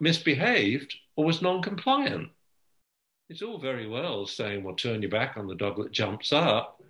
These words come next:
but it's, no, the owner wants a solution now.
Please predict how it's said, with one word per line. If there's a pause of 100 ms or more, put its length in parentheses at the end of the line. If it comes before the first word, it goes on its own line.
(460)
but
it's, (160)
no,
the
owner
wants
a
solution
now.